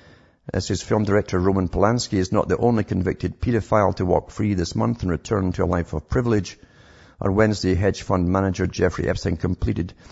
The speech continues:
his one-year house arrest. That's not there. One-year house arrest. I bet, I bet he still had the children brought in,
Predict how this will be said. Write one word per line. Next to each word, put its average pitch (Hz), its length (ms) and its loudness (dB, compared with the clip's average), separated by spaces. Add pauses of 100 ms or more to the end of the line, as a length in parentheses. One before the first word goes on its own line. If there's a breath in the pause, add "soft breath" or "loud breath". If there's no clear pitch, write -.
(160 loud breath)
his 90 180 -2
one-year 117 560 4
house 117 320 0
arrest. - 460 0
That's - 180 -4
not - 120 -2
there. 139 160 0
One-year 143 480 2
house 117 240 0
arrest. - 320 -2
I - 20 2
bet, 104 180 2
I - 40 -2
bet 175 160 2
he - 80 0
still 131 200 0
had 110 160 0
the 95 80 -2
children 85 420 0
brought 73 180 2
in, 87 180 0